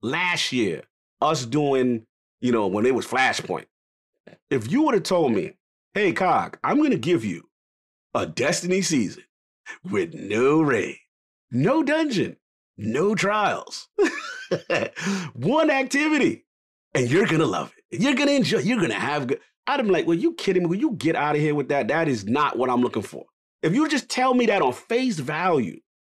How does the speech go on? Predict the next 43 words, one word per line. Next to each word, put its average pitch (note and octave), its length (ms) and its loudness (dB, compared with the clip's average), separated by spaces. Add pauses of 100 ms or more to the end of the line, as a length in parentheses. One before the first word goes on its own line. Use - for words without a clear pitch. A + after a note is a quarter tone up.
(760)
I'll C3+ 140 0
be D#3 100 4
like, F3 220 4
"No," C#4 260 0
but E3 240 -4
I'm E3 160 0
sitting, G3+ 360 -4
look E4+ 120 -4
at A4+ 80 0
us. C#3 100 2
We're G3 120 -2
sitting A3+ 300 -4
here. A#3+ 220 2
We're A3+ 180 0
in G#3+ 140 2
rooms. G#3 320 2
We F#3+ 80 -2
got F#3+ 140 -4
hexagram G3 560 -4
diagrams G3+ 680 -2
out. F3+ 280 -2
We F#3+ 80 -2
got F3 240 -4 (320)
graves G3 640 -2
out G3 180 0
here. G3+ 380 2
We G#3 100 -2
got F#3+ 300 -2
saint, A3+ 420 -2
you G3 140 0
know, F3 300 0 (360)
it's E3+ 140 0
a A3+ 60 0
lot B3 220 0
of B3+ 120 -4
things A#3+ 200 0
going G#3+ 280 0
on G#3+ 120 2
with F#3+ 120 2
the D3+ 100 0
lore-wise. C#3 560 0
And B2 180 0
this, E3 140 0